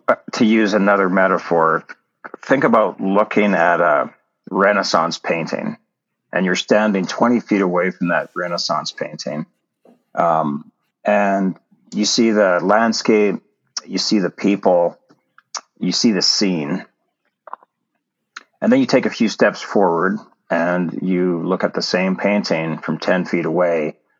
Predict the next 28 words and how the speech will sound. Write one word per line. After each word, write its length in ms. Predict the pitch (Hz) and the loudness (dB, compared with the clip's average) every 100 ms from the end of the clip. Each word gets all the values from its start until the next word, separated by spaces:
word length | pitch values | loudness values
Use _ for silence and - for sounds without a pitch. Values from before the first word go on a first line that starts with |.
| _ _ _ - | _ _ _ 0
and 180 | 98 | 2
you 80 | 107 | 2
start 360 | 101 123 113 - | 2 2 0 0
to 80 | 101 | -2
see 500 | - 110 104 98 95 | 0 2 2 0 0
some 360 | - - 101 | -2 0 2
of 140 | 95 - | 2 0
the 80 | |
intermediate 920 | 87 104 95 95 92 90 90 85 80 - - _ _ _ - | -2 -2 0 0 2 0 0 0 -2 -4 -20 _ _ _ -12
scale 440 | - 98 90 82 | -2 0 2 0
details, 800 | 78 80 76 - 67 - - - - _ - | -2 -6 -2 -2 0 -2 -4 -8 -12 _ -6
you 60 | |
know, 140 | 85 82 | -4 -2
what 160 | - | -2
the 80 | - | 0
artist 440 | 90 95 85 85 | 0 0 0 -2
would 120 | - 78 | -2 -2
have 140 | - | -6
painted 500 | - 87 82 76 73 | -6 -4 -2 -4 -2
with 200 | 76 - | -4 -2
a 200 | 78 71 _ - | -4 -4 _ -10
smaller 420 | - 90 82 78 | -2 0 0 -2
brush. 400 | 85 82 78 - _ _ _ _ _ _ _ _ - | 0 -2 -4 -12 _ _ _ _ _ _ _ _ -6
And 140 | 107 117 | 0 2
you 60 | |
start 240 | 113 135 - | 2 0 2
to, 340 | 113 104 95 _ - | 2 2 -4 _ -10
it's 200 | - | -10